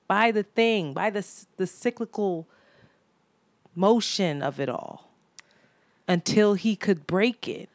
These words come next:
And it's like, so what is in, what is that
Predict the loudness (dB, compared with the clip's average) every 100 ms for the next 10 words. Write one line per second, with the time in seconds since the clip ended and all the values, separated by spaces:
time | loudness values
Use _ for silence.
0 | 0 2 4 2 4 2 6 4 4 2
1 | 0 -2 0 0 -2 -6 -12 -6 2 4
2 | 4 4 4 4